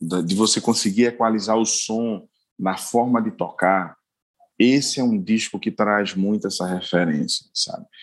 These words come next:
Do som que tá sendo tirado no piano, o batera tem a atenção pra tocar esse mesmo som na bateria, assim. Então, eu acho que eu recomendo esse disco e, assim, escutem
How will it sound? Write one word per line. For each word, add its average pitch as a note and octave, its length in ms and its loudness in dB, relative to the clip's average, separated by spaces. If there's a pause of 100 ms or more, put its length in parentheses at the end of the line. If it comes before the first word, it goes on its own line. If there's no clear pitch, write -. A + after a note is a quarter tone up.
(300)
Do G2+ 120 2
som A2 220 4
que - 80 -4
tá G#2+ 140 2
sendo A2 260 4
tirado G#2 340 2
no G#2 80 4
piano, G#2 280 2
o - 20 2
batera G2+ 460 2
tem G#2+ 220 -2
a G#2+ 60 0
atenção G2 640 -2 (560)
pra F#2 160 2
tocar G#2 600 2
esse F#2 240 -4
mesmo F2+ 340 -4
som E2+ 300 -2
na E2 100 0
bateria, E2 460 -2
assim. E2+ 240 -2
Então, F2+ 300 0
eu F#2 80 4
acho F#2 180 0
que - 60 -2
eu F2 40 -2
recomendo F#2 640 2 (680)
esse F2+ 280 0 (120)
disco G2 640 2 (520)
e, F#2 80 6
assim, F#2+ 260 0
escutem A2+ 1000 2